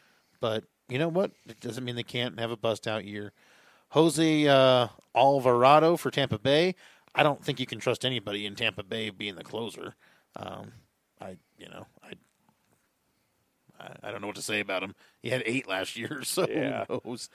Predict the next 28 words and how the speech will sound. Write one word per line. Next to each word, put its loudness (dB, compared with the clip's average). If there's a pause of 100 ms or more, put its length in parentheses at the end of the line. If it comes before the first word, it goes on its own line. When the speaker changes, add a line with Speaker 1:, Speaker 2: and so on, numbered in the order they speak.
(420)
Speaker 1:
Um, 6
Speaker 2:
It's -12
just -10
hard -8
to -12
predict. -14 (220)
Speaker 1:
surprisingly, 2
next 0
is -2
David 2
Robertson -4 (580)
with -6
Philadelphia. 0 (380)
Speaker 2:
Yeah. -10
Speaker 1:
Um, 0
I, -4 (400)
Philadelphia 4
should 0
win 2
more 2
games. -2 (640)
Michael 4
Green, -4
Givens, 2
excuse -6
me, -4
Michael -2
Givens, -2